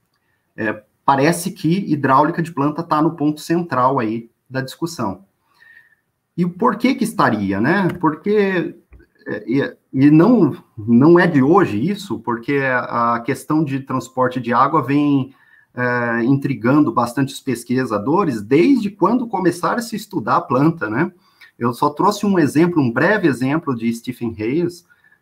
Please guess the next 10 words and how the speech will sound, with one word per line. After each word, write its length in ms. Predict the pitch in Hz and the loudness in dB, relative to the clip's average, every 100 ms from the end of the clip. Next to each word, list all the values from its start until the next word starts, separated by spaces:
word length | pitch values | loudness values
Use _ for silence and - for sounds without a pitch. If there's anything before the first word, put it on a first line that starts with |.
| _ _ _ | _ _ _
de, 240 | 107 120 | -2 2
no, 240 | 117 104 101 | 4 4 2
no 140 | 101 | 0
século, 840 | 101 110 107 120 113 104 98 98 - | -2 -2 -2 0 2 2 2 0 -4
é, 280 | 107 104 101 | -4 -2 -4
dezesseis, 720 | 95 101 - 104 117 120 - | -6 -8 -4 -2 0 -2 -6
dezessete, 480 | 95 104 - 127 | -6 -4 0 0
dezoito, 720 | 101 90 113 165 175 - 87 - _ _ _ _ _ _ - | -2 -4 0 2 0 -2 -8 -8 _ _ _ _ _ _ -2
é, 800 | 117 120 120 120 117 113 113 | 0 2 2 2 2 2 0
que 460 | 110 - 175 170 | -4 0 2 2